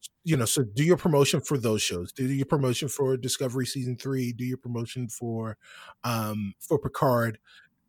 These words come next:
announce smaller shows that are also going to be in that universe that may not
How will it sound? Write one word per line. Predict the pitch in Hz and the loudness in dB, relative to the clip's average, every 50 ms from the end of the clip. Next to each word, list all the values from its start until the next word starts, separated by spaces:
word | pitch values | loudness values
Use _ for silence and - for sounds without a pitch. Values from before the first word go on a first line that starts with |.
| _ _ | _ _
announce | 165 151 143 135 139 143 151 156 165 180 147 - - - - - - _ _ _ _ _ _ _ _ _ | 2 4 6 6 8 8 8 8 6 4 2 2 0 0 0 -4 -10 _ _ _ _ _ _ _ _ _
smaller | _ - - - - - 165 156 147 151 165 175 175 160 | _ 0 2 2 4 6 8 8 10 10 10 8 8 4
shows | 135 - - - 143 123 110 104 104 101 110 135 - - - - - - _ _ _ _ _ _ _ _ | 4 4 4 4 6 4 4 2 0 -2 -4 -4 -4 -4 -6 -6 -10 -12 _ _ _ _ _ _ _ _
that | - 139 131 127 | 4 6 6 6
are | 131 - - | 6 4 6
also | 139 135 139 - - 165 139 | 4 6 6 6 6 4 6
going | 123 127 139 139 139 | 6 4 4 4 4
to | - - | 2 2
be | 131 110 135 135 139 | 0 2 2 4 4
in | 131 | 4
that | 131 127 123 - | 4 2 2 2
universe | 120 131 123 120 107 123 120 123 123 120 - - - | 2 2 2 2 2 2 2 4 4 2 2 0 2
that | - 131 120 117 - - | 2 2 2 2 0 2
may | 151 139 135 139 147 151 | 2 6 6 6 6 6
not | 151 147 143 143 - | 6 4 4 4 2